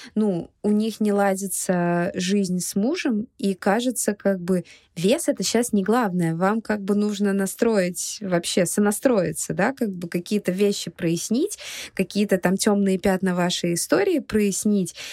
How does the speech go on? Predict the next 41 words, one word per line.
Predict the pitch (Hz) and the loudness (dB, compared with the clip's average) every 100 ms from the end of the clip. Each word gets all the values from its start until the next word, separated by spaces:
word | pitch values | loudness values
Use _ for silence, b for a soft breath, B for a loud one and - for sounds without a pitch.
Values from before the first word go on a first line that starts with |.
| B - - | B -8 -2
и, | 208 202 185 | 0 2 0
возможно, | 185 196 240 359 320 254 | 0 0 0 0 -2 -2
у | |
вас | 196 208 269 - | 0 0 0 -6
че-то | - - 240 240 | -4 0 0 0
выйдет. | 190 240 226 165 156 - B B - | 0 2 0 0 -4 -8 B B 0
Ну, | 302 208 | 2 2
либо | 165 240 | 2 2
не | 247 247 | 2 2
выйдет, | 196 175 147 139 | 2 0 -2 -4
да. | 170 226 B B B - | -4 -4 B B B -6
А | 180 | -2
ей | 311 381 | -2 0
кажется, | 320 262 - 220 | -2 -2 -4 -6
что | - - 202 _ - | -6 -6 -8 _ -2
только | 254 - | 0 -2
потому, | 180 185 185 196 | -6 -4 -4 -2
что | - 180 | -2 -2
она | 185 | 0
набрала | 180 165 160 147 | -2 -2 0 0
вес, | 143 247 - - - _ _ _ _ _ _ - | 0 0 -2 -6 -12 _ _ _ _ _ _ -2
у | 190 | 0
них | 185 196 294 | 2 0 -2
как | - 214 | -2 -2
бы | 180 185 | 2 2
расстроилась | 180 - 214 240 226 202 - | 0 -2 0 2 0 -2 -2
личная | 196 - 202 190 190 | -2 -2 -2 0 0
жизнь. | 185 190 147 147 B B B - | 0 0 -2 -8 B B B 0
И | |
ей | 175 233 | 2 2
даже | 233 233 226 | 2 0 0
ведь | 226 | -4
психотерапевт, | - - 220 233 247 294 254 - | -4 -2 -2 0 0 2 2 0
к | - | -2
которому, | 185 - 185 170 | -2 2 2 0
кстати, | - 185 165 160 | -2 0 0 0
она | 151 151 | -2 0
ходит, | - 339 254 - | 0 0 0 -6
вот | - 156 | -6 -2
она | 160 | -2
единственный | 165 175 - 151 156 | 0 -2 -2 -4 -4